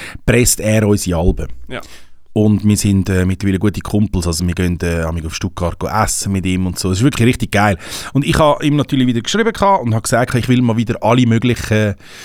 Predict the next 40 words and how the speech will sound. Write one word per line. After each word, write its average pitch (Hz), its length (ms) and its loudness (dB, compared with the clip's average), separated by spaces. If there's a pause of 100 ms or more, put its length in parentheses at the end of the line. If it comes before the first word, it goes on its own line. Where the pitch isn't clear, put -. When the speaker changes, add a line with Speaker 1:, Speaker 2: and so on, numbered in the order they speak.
(460)
Speaker 1:
Variationen, 202 680 4
die 175 60 2
es - 120 0
gibt 131 220 0
von - 160 -4
C 95 260 -2
Ds. 80 220 -4
Also 104 160 -2
weißt 131 280 2
du, 127 60 0
so 120 40 2
im 117 100 0
Sinn 120 240 0
von, 113 340 -2
äh, 101 300 -4
Digipacks, 127 720 -2
das - 160 -4
sind - 160 -6
die - 80 -12
Kartonteils, 104 1000 -2 (360)
die 107 160 0
Super - 400 -2 (100)
Jewel 110 760 0
Boxen, 98 800 -2
C 107 260 0
Ds. 101 400 0
Ich 95 240 -8
will 98 220 -2
wissen, 107 380 0 (320)
was 110 180 0
für - 120 0
Sticker - 420 -2
kann 104 200 -2
man 110 80 0
drin 104 220 -2
machen, 104 420 0
was 120 220 -2
für, 117 380 -2
für 113 300 -6
einfach - 280 -4